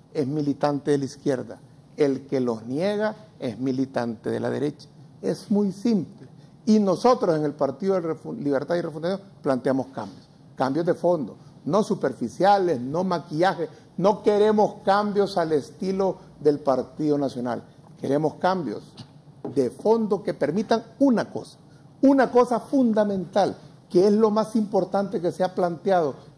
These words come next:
en la Honduras independiente. Es simplemente que el pueblo hondureño, que usted, ciudadana y ciudadano que ve este programa hoy, que usted tome las decisiones y que a usted no se le niegue la posibilidad de ser el protagonista de la democracia.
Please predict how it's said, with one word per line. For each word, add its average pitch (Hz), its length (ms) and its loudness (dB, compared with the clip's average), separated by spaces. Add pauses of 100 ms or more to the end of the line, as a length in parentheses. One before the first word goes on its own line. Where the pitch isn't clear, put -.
(140)
en 175 200 4
la 151 100 4
Honduras 175 420 0
independiente. 160 840 -2 (540)
Es 220 180 2
simplemente 233 800 0 (280)
que 185 120 4
el 170 140 2
pueblo 233 320 2
hondureño, 220 440 -2
que 160 100 -4
usted, 147 400 -2
ciudadana 175 720 0 (260)
y 147 120 0
ciudadano 170 600 4
que 165 100 -2
ve 190 120 2
este 190 240 -4
programa 196 380 -2
hoy, 226 160 2 (400)
que 208 60 2
usted 175 260 0
tome 180 180 0
las 170 120 0
decisiones 147 520 -6 (360)
y 202 80 2
que 202 140 2
a 196 40 8
usted 190 280 2
no 247 120 0
se 240 140 2
le 214 120 2
niegue 226 360 2 (260)
la 175 360 2
posibilidad 185 840 0 (240)
de 151 220 2
ser 180 260 2
el 190 140 -2
protagonista 175 1000 0
de 135 60 0
la 131 100 -2
democracia. 123 540 -8